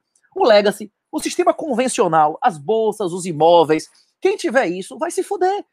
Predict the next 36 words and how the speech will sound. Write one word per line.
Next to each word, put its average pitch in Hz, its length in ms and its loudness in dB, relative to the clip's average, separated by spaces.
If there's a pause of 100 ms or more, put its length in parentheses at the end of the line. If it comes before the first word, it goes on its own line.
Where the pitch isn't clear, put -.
(240)
vai 339 100 4
perder 339 300 -2
tudo, 330 240 0
acabou. 330 540 2 (120)
Não 320 200 -2
tem 349 340 -2
como, 233 420 0
é 269 80 0
impossível 214 680 -4 (280)
que 302 100 -4
os 294 100 -4
estados, 160 520 0 (300)
em 381 140 0
sistemas 247 480 -2
democráticos, 156 720 0 (180)
reduzam 302 380 2
a 294 80 -2
metade 214 400 0
o 226 40 -10
seu 254 140 -2
gasto 220 280 -2
real. 202 340 4 (260)
Alguém 302 240 0
a-, 254 200 2
aqui 240 340 0
acha 190 240 0
que 226 80 -16
o - 20 -12
governo 196 300 -4
vai 175 180 0
demitir 208 680 -10
metade 190 300 0
desses 185 200 -6
vagabundos 160 540 0
em 143 60 -10
federais? 151 520 0